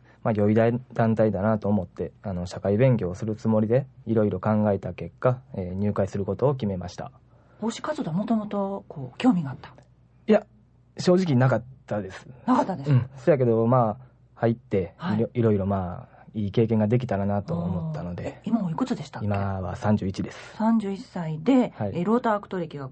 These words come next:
Speaker 2: 五年ということですか？
Speaker 1: はい。
Speaker 2: 二十五、六歳の時からってことですね。
Speaker 1: はい。はい。
Speaker 2: 鳥居さんは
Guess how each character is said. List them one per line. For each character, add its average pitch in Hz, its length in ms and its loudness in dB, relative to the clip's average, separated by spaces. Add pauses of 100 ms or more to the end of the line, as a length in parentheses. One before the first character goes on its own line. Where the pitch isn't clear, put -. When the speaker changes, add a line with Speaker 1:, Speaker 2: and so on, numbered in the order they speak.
Speaker 2:
五 233 160 0
年 262 220 6
と 147 200 -14
い 131 60 -8
う 113 40 -12
こ - 80 -20
と - 80 -16
で - 60 -16
す - 40 -2
か？ 127 60 2
Speaker 1:
は 104 60 4
い。 - 40 -2 (200)
Speaker 2:
二 220 100 -2
十 170 160 -8
五、 160 100 -2
六 175 140 -2
歳 175 140 -6
の 165 60 -6
時 190 180 -8
か - 100 -14
ら - 200 -4
っ - 20 -8
て - 80 -12
こ - 100 -12
と - 80 -16
で - 100 -20
す - 120 -18
ね。 208 100 -2
Speaker 1:
は 269 80 6
い。 277 40 6
は 247 80 2
い。 - 80 -8 (580)
Speaker 2:
鳥 349 260 6
居 349 40 2
さ 370 160 0
ん 392 100 0
は 415 280 2